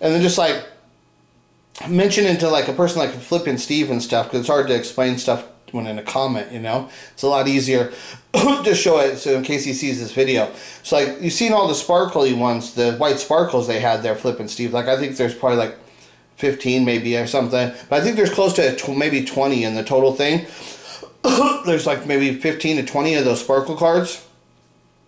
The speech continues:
So, um, you can get the set. I know there is a guy right now where has the, has a complete set for sale, and it's gotta make an offer on it. He's off, asking, like, two hundred, but the shipping's, like, thirty bucks something. But so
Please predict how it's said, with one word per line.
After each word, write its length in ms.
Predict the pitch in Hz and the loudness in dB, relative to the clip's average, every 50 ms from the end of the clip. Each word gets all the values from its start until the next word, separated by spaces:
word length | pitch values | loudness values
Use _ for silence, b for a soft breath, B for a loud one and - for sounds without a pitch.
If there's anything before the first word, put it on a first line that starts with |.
| - - - | -16 -12 -8
So, 400 | - - 175 156 143 127 - B B B B B B B B B B B _ _ _ - | -4 0 2 2 2 2 0 B B B B B B B B B B B _ _ _ -2
um, 320 | 165 156 147 135 131 135 | 0 2 2 2 2 0
you 80 | 139 143 | -2 -2
can 140 | 139 160 156 | -2 -2 0
get 180 | 180 233 240 | 0 -2 -2
the 80 | - 165 | -2 -4
set. 300 | - - 202 208 202 160 | 0 2 2 4 4 4
I 100 | 143 147 | 2 2
know 180 | 156 185 208 208 | 4 2 2 4
there 160 | 190 185 185 | 4 4 4
is 140 | 180 165 165 | 4 2 2
a 40 | |
guy 200 | 151 160 156 156 | 2 4 4 4
right 160 | 156 151 147 139 | 4 2 2 2
now 180 | 151 151 143 | 2 2 2
where 100 | 143 135 | 2 2
has 320 | 127 147 151 160 156 - - | 2 4 4 4 2 2 -2
the, 100 | 127 120 - 143 - - 123 120 | -4 -4 -4 -8 -8 -8 -6 -2
has 380 | 135 143 143 135 127 127 - - | 0 0 0 0 -2 -6 -8 -10
a 60 | 123 | -8
complete 400 | 120 - 123 - 175 160 151 151 | -6 -6 -4 -2 0 -2 -2 -2
set 280 | - - 147 131 - - | 0 0 0 0 0 -2
for 100 | 127 123 | -4 -4
sale, 420 | - - 139 127 120 120 117 B B B B B B B | 0 0 2 2 2 2 0 B B B B B B B
and 120 | - 147 147 | -2 -2 0
it's 100 | 131 - | 0 2
gotta 180 | 165 165 160 | 4 4 4
make 240 | 160 160 156 - - | 4 2 0 0 0
an 60 | 139 | 0
offer 420 | 139 139 139 139 - - 127 113 110 | 2 2 2 0 0 -4 -4 -2 -2
on 160 | 110 110 110 | -2 -2 -2
it. 240 | 110 120 123 - - _ | -4 -8 -10 -12 -18 _
He's 240 | - 127 127 123 123 | -6 -6 -6 -2 0
off, 300 | 143 135 139 135 - - | 2 0 0 0 -2 -2
asking, 260 | 127 127 127 - 147 | -2 0 0 0 -2
like, 140 | 131 123 - | -2 -2 -2
two 160 | - - 135 | -2 -2 0
hundred, 520 | 131 143 139 139 139 139 139 139 139 B B B B B B B B B | 0 2 2 2 4 4 2 2 0 B B B B B B B B B
but 140 | - 131 131 | -2 -2 0
the 60 | 127 113 | 0 0
shipping's, 580 | - 165 143 143 143 143 139 131 131 - - | 0 0 0 0 0 0 0 -2 -4 -4 -2
like, 260 | 127 120 120 - - | -2 -2 -2 -4 -2
thirty 220 | - 135 131 131 127 | 0 0 2 2 2
bucks 320 | 131 131 127 127 127 - | 2 2 2 2 2 0
something. 500 | - 139 127 123 - 135 131 131 127 120 | -2 -2 -2 0 2 2 2 2 2 2
But 220 | 123 135 131 131 - | 2 2 2 2 2
so 300 | 170 143 131 127 B | 2 2 2 0 B